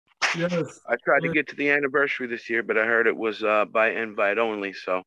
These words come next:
Speaker 1: Oh, really?
Speaker 2: At the Universal Hip Hop Museum.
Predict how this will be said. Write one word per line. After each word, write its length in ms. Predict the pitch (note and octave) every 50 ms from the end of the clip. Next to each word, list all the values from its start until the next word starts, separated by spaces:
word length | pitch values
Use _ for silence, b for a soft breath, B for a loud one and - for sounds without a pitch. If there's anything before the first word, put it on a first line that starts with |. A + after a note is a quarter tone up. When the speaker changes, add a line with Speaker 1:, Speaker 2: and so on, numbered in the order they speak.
| _ _ _ _ _ _ _ _ -
Speaker 1:
Oh, 100 | D#3+ D#3
really? 460 | D#3+ G3 A3+ A#3+ G#3+ E3+ D3 C3+ B2+ - _ _ _ _ _ _ _ _ _ _ _ _ _ _ _ _ _ _ _ _ _ _ _ _ _ _ _ _ _ _ _ _ _ _ _ _ _ _ _ _ _ _ - G#2
Speaker 2:
At 120 | G#2 - -
the 380 | A#2 A2+ G#2+ G#2+ G#2 G2 F#2+ - - - - - - _ _ _ _ _ -
Universal 840 | A2+ A#2+ A#2+ A#2+ A2 B2 A#2+ A#2+ A2+ - - B2+ A#2+ A#2 A#2 A2+
Hip 160 | B2+ A#2+ - -
Hop 200 | C3+ B2 A#2+ -
Museum. 520 | G2+ A2+ A2 A#2+ C#3 C#3+ C#3+ C#3 D3 C#3